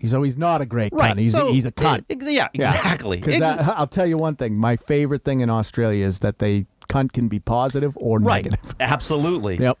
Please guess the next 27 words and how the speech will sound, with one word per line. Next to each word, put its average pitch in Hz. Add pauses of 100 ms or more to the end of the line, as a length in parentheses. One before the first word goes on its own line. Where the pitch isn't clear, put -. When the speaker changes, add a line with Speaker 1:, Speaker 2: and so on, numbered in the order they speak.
(280)
Speaker 2:
And 247
so, 254
you 277
know, 107 (320)
obviously 180
the, 139
the, 143 (100)
the 156
torture 143
begins. 107
Speaker 1:
Naturally. 110
Speaker 2:
You 233
know, 175
he 170
kills 196
the, 175
the 147
two 170
girls. 117
The 127
guy 110
gets 107
away. 95
Speaker 1:
Oh, 156
he's 160
a 117
psycho. 127